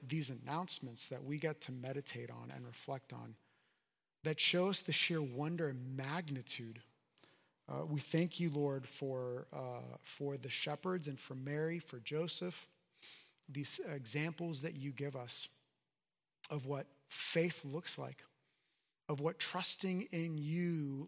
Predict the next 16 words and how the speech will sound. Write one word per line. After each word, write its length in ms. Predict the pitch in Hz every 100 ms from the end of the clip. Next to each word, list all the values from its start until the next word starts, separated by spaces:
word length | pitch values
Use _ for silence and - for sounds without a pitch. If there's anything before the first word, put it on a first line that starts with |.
| 143
looks 300 | 147 - -
like. 320 | 131 139 - - _ _ _ _ _ _ _ _ _ _ _ _ _ _
Lord, 300 | 147 160 156 - - 147
uh, 260 | 131 131 - -
you 200 | 156 190
have 120 | 156
shown 300 | - 175 165
us 240 | 147 - - -
examples 600 | 165 127 160 180 165 139
that 100 | 143
are 120 | 120 - -
hard 340 | 175 208 233 143
because 320 | 123 - 139 131
we 100 | 147
recognize 800 | 147 143 156 127 135 127 120
that 240 | - 127